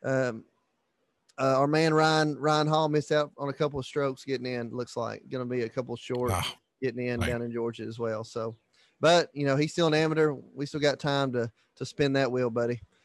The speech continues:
Speaker 1: But, um, there's, I'm sure there's gonna be more Knoxville guys getting in. That's just the ones I coulda catch, uh, real quick before we got on. Like we said,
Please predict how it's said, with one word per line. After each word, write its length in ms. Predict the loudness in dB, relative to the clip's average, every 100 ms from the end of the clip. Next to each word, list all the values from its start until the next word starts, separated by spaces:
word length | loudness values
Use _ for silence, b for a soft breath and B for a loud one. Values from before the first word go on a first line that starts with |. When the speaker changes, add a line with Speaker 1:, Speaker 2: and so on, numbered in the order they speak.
| _
Speaker 1:
But, 200 | 4 6
um, 280 | 8 8 6
there's, 180 | 4 4
I'm 120 | 2
sure 160 | 4 6
there's 120 | 6
gonna 120 | 4
be 80 | 2
more 240 | 4 2
Knoxville 380 | 4 0 0 -4
guys 420 | 0 2 2 -2
getting 240 | -4 -6 -4
in. 340 | -4 -4 -6 -12 _ _
That's 140 | -8 -6
just 180 | -8
the 60 | -4
ones 200 | -4 0
I 120 | 0
coulda 220 | 0 -6
catch, 420 | -4 -4 -4 -4 -6
uh, 300 | -4 -6 -8
real 180 | -6 -6
quick 200 | -4 -6
before 180 | -6 -6
we 100 | -4
got 140 | -2
on. 200 | -4 -6 -12 _ _ _ _ 2
Like 280 | 2 4
we 100 | 2
said, 540 | 2 6 6 6 2